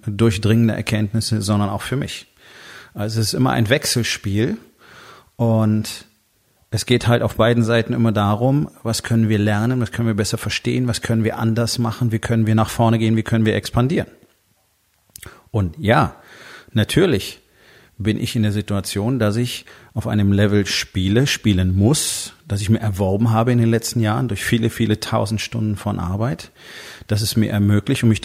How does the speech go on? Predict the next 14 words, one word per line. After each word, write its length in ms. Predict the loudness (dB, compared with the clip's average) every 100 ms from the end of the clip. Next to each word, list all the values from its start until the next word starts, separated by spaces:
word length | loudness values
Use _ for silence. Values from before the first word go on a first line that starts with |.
| -2
auch 160 | -2
tatsächlich 640 | 2 0 2 0 0 -2 0
dazu 340 | -2 0 -2
berechtigt, 880 | 0 2 2 0 -4 -4 -4 -12 -20 _ -20 -20 -20 -14
anderen 320 | -2 2 4 4
Männern 240 | 4 2
anzubieten, 580 | 0 -2 -2 -2 2 0
sie 140 | 0
zu 140 | -4 -6
führen. 340 | -2 -2 -4 -12 -20 _ _ _ -10
Auf 220 | -8 -6
der 140 | -2
anderen 260 | 2 2 2
Seite 420 | 2 0 -2 -8